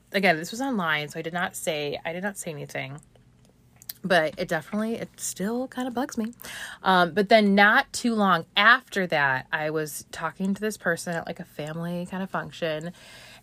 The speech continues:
And they said something about autism. Oh, we were talking about, like, getting coverage, uh, for, you know, insurance purposes and how difficult it is to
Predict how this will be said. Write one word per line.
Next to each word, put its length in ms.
And 520
they 180
said 280
something 440
about 500
autism. 880
Oh, 180
we 160
were 100
talking 400
about, 400
like, 240
getting 480
coverage, 680
uh, 440
for, 580
you 120
know, 340
insurance 540
purposes 760
and 260
how 180
difficult 460
it 60
is 240
to 440